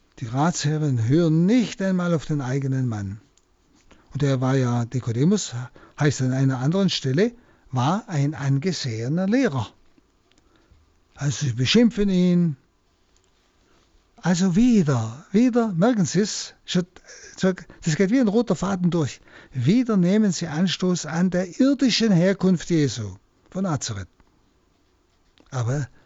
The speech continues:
weil sie nicht wissen, dass er von oben kommt, wo, wo Jesus schon ein paar Mal gesagt hat, das lassen sie nicht zu. Also das zeigt, dass ihr Unglaube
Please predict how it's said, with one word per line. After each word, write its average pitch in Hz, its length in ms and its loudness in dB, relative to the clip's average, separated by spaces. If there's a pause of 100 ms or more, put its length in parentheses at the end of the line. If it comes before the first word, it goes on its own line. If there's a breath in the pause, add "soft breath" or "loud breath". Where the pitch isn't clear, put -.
(180 soft breath)
weil 180 160 2
sie 202 160 0
nicht 240 280 0
wissen, 226 520 -2 (1800)
dass 170 180 -2
er 180 80 0
von 190 160 -2
oben 170 260 2
kommt, 160 320 -2
wo, 175 140 0
wo 233 120 2
Jesus 240 420 0
schon 240 200 0
ein 214 100 0
paar 202 180 0
Mal 202 140 2
gesagt 147 440 -4
hat, 107 100 -18 (200)
das - 360 -6
lassen 160 300 0
sie 139 160 -2
nicht 143 220 -2
zu. 104 220 -10 (920 soft breath)
Also 170 240 2
das 151 200 -2
zeigt, 202 360 0
dass 151 160 0
ihr 139 260 -2
Unglaube 170 760 2